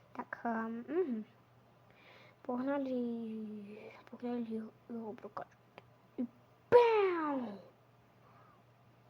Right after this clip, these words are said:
Нет! А, собачка вибралася з клітки.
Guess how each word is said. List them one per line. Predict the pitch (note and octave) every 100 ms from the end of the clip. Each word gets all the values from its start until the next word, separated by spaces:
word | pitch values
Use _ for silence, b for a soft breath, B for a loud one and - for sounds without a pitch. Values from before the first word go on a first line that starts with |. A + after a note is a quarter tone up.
| - - - - - - - - - - - - - D#4+
Нет! | G4+ A#4 A#4 G#4+ G4 F#4 F4 D#4+ D4 C#4 B B - -
А, | D#4+ E4+ G4 G4+ G#4+ A4 A4+ G#4+ G4+
собачка | G#4 G4+ G4 -
вибралася | F4+ F#4 E4 F4 E4 D#4+
з |
клітки. | - F4 F4+ - D4 D4+ D4 D4